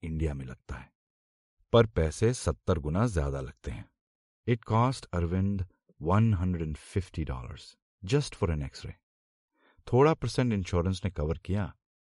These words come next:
पर बाकी सब जेब से। नए नए आए बंदे का तो ये महीने का खर्च होता है।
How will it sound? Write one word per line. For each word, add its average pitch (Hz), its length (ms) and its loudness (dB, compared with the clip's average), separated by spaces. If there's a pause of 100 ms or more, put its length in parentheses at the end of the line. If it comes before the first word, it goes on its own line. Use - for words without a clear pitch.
(120)
पर 82 100 -2
बाकी 69 300 -4
सब 92 240 -6 (360)
जेब - 140 -6
से। - 220 -12 (1120)
नए 120 200 8
नए 151 200 4
आए 139 160 4
बंदे 90 420 4
का 78 160 0
तो 90 240 0
ये 85 220 0
महीने 76 380 -2
का - 160 0
खर्च - 320 -8
होता 62 220 -8
है। - 180 -12